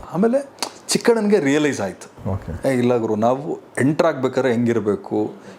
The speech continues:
Speaker 1: ಏನು ಎತ್ತ" ಅಂತ. ಆಮೇಲೆ ಅದೊಂದು ಕಮಿಟ್ಮೆಂಟ್ ಇತ್ತು ನನಗೂ ಚಿಕ್ಕಣ್ಣನಿಗೂ, ಒಂದು ಸಿನಿಮಾ ಮಾಡಬೇಕು ಅಂತ. ಅದ್ರ ಪ್ರಕಾರ ಒಂದು ಸಿನಿಮಾ ಇವಾಗ ಮಾಡಿದ್ವಿ.
Speaker 2: ಹ್ಮ್, ಹ್ಮ್, ಹ್ಮ್, ಹ್ಮ್. That's very nice.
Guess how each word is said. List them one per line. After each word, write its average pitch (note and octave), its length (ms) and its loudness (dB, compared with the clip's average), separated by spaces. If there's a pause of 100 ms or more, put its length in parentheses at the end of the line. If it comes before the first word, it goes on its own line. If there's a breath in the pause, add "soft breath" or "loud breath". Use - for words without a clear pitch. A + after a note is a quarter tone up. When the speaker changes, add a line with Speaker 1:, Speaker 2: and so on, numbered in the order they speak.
(100)
Speaker 1:
ಏನು A#2+ 220 4
ಎತ್ತ" - 180 -4
ಅಂತ. G2+ 180 -2
ಆಮೇಲೆ E3+ 340 0
ಅದೊಂದು C#3+ 300 2
ಕಮಿಟ್ಮೆಂಟ್ C#3 460 -2
ಇತ್ತು G#2 160 -4
ನನಗೂ G#2 280 -2
ಚಿಕ್ಕಣ್ಣನಿಗೂ, F#2 480 -8 (400 loud breath)
ಒಂದು A2+ 100 0
ಸಿನಿಮಾ B2+ 240 2
ಮಾಡಬೇಕು G2+ 520 0
ಅಂತ. E2+ 180 -10 (480 loud breath)
ಅದ್ರ C#3+ 180 2
ಪ್ರಕಾರ C#3+ 380 0
ಒಂದು F3+ 220 0
ಸಿನಿಮಾ C#3+ 280 0 (200)
ಇವಾಗ G#2 160 0
ಮಾಡಿದ್ವಿ. G2+ 460 0
Speaker 2:
ಹ್ಮ್, A2+ 440 0
ಹ್ಮ್, A2 160 0
ಹ್ಮ್, A2 160 -6
ಹ್ಮ್. - 300 -8 (400)
That's - 260 -6
very C3 160 4
nice. G2+ 180 2